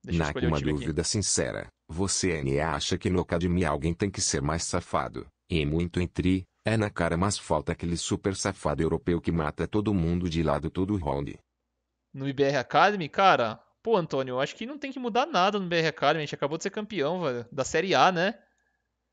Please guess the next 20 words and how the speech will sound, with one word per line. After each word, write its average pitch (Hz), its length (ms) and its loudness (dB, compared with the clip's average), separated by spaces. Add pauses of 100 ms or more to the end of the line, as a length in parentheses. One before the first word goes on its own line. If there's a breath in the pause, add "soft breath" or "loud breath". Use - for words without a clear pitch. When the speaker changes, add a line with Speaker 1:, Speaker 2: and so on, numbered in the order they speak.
(800)
Speaker 1:
Cara, 156 240 6
não 160 180 0
batemos 202 380 2
os 180 100 -8
dez 165 200 2
K 160 220 2
lá, 147 160 6
aparentemente, 143 680 -4
porque - 180 -8
bugou. 151 680 -4
A 127 100 -4
galera 147 240 4
parou 151 300 4
de 180 80 -4
dar 160 140 4
follow. 156 440 2 (320 soft breath)
Ó, 147 220 8
vamos 165 240 0
seguir 170 240 -6
aqui. 131 420 -6